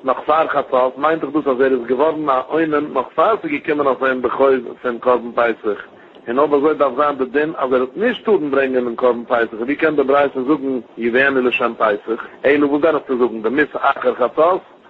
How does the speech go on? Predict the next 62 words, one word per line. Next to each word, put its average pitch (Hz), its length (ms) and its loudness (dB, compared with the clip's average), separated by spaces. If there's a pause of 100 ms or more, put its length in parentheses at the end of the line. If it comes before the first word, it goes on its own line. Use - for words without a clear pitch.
aber 120 140 -2
der 160 140 2
Tate 156 180 -4
gestorben, 139 420 0
schon 135 160 -4
noch 147 160 0
hat 127 180 0
es. 123 200 0
Und 123 100 -12
heute 160 220 0
mit 147 120 -2
der 139 120 -4
Stimme 151 260 0
jetzt 135 240 2
bei 139 160 2
dem, 143 380 0 (180)
von 127 100 -8
der 127 120 2
Reiche, 151 500 0
also 131 240 0
weil 160 180 2
der 147 120 0
Tate 160 260 -2
gestorben, 147 360 -2
noch 156 140 -2
hat 143 160 0
es, 139 240 0
es - 140 -14
ist 135 60 -6
ein 127 100 -2
Chal 156 280 2
gewesen, 147 300 0
ein 131 120 0
Chäuf 147 260 0
auf 135 120 -4
dem 127 120 -12
Kind, 151 360 -2
Pfarrer 175 280 2
geworden, 147 300 0
bei 135 100 0
einem, 131 400 -2 (380)
weil 127 180 0
hat 131 180 -2
es, 160 200 0
und 139 80 -2
der 131 240 -2
Tate, 147 220 2
was 120 100 -6
man 131 100 0
bringt, 139 220 0
der 131 80 2
Korben 131 320 0
Peisig, 139 340 0
und 123 60 -4
der 120 100 -2
Wald 143 180 2
ist 127 120 -12
ein 127 80 -4
Chal 160 180 2
gewesen 143 240 0
auf 131 140 -2
ihm. 123 240 0